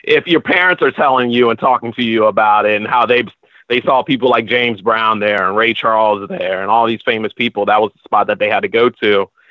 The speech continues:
being that they were, um, African American, and, you know, and that was part of the Chitlin Circuit. You know, the,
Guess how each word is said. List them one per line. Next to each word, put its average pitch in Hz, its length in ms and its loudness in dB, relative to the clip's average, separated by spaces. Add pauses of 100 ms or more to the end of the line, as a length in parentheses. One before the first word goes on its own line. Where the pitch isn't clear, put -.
(280)
being 117 200 -8
that 110 220 -4
they 110 60 -4
were, 104 200 0
um, 98 200 0
African - 360 -2
American, 110 540 -2
and, 104 80 -10
you 104 80 -4
know, 101 80 0
and 101 80 -2
that 104 120 0
was - 120 -10
part 110 160 0
of 98 60 0
the 95 60 -6
Chitlin 127 380 -4
Circuit. 98 420 -2 (280)
You - 80 -4
know, 113 160 2
the, 107 120 0